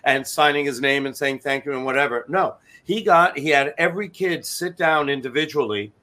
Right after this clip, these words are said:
right? One by one, sit down and spoke to them. "Hi, what's your name? Where are you going to school?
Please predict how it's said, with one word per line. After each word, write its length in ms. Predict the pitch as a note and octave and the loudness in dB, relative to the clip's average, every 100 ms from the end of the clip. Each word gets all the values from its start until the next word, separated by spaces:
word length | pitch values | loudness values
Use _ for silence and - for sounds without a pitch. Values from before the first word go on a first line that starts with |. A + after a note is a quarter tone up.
| _ _ _ | _ _ _
right? 340 | C3+ C#3+ D#3+ A#2 | 4 6 4 0
One 260 | B2+ E3+ | 2 4
by 140 | F#3+ F#3+ | 4 4
one, 340 | E3 D#3+ D#3 | 4 4 2
sit 320 | - - F3 | -4 -8 -2
down 360 | E3 D3 C#3+ C#3 - _ _ | 4 4 4 0 -10 _ _
and 200 | C#3+ D3 | -4 -2
spoke 440 | - - E3+ D#3+ - | -6 -4 -2 -2 -2
to 100 | C3 | -4
them. 180 | G2 E2+ | -4 -8
"Hi, 580 | - F#3 F3+ F3+ F#3 F3 C3 | 0 4 4 4 0 -4 -2
what's 280 | D3+ D3+ C#3+ | -2 -2 -6
your 140 | B2+ | -6
name? 720 | B2+ D#3 D#3+ D#3 D#3 D#3 D3 | 0 2 2 2 0 -2 -4
Where 160 | B2+ D#3 | 0 0
are 40 | |
you 120 | C#3+ C#3 | 0 -2
going 300 | C#3+ C#3 B2+ | -2 -2 -6
to 140 | - | -14
school? 720 | - - E3 D#3+ D#3 D#3 D3+ | -16 -6 -2 0 2 0 -2